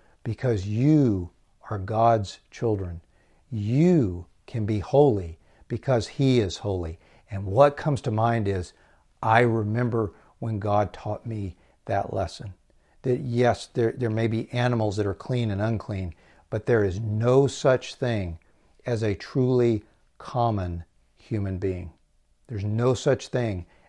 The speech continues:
as an unholy human being. We can do things that are unholy and maybe become unholy because of sin.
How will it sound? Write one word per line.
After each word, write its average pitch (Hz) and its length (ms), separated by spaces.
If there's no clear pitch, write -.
as 110 160
an 101 220
unholy 110 960
human 107 320
being. 104 240
We 117 140
can 104 260
do 160 160
things 120 300
that 110 80
are 107 100
unholy 92 460
and 104 140
maybe 113 260
become 139 440
unholy 113 380
because 107 380
of 104 120
sin. 92 320